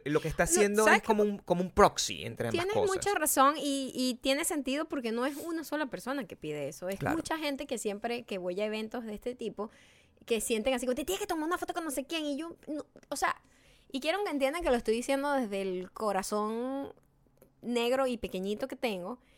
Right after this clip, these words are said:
Speaker 2: que no lo comprendo, pues, como que, ¿para
Speaker 1: Ujú.
Speaker 2: qué? O sea, ¿qué ganamos tú y yo en este intercambio si yo me tomo una foto con, no sé, el bicho que hace de, de cincuenta sombras de Grey?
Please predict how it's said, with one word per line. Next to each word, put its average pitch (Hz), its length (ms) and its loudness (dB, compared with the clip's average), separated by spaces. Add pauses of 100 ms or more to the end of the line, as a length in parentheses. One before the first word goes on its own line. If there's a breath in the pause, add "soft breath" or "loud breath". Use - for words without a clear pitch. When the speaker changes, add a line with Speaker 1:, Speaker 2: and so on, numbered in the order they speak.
(260 soft breath)
Speaker 2:
que 226 120 -2
no 226 180 6
lo 294 120 8
comprendo, 208 500 4
pues, 147 140 -6
como 175 220 -4
que, 175 120 -4
¿para 180 380 4
Speaker 1:
Ujú. 339 80 -6
Speaker 2:
qué? 208 480 4
O 180 40 -2
sea, 190 180 2
¿qué 208 200 2
ganamos 269 640 2
tú 269 340 0 (100)
y 254 200 2
yo 240 360 6 (120)
en 196 160 -2
este 214 200 -2
intercambio 247 520 0
si 220 100 -10
yo 190 80 -4
me 220 100 0
tomo 254 220 4
una 170 160 -4
foto 170 260 -4
con, 240 380 0
no 185 140 -6
sé, 180 320 0
el 180 120 -2
bicho 180 200 -6
que 208 80 0
hace 185 420 2
de, 175 160 -4
de 165 260 -2
cincuenta 175 500 -2
sombras 175 280 0
de 170 80 0
Grey? 220 280 6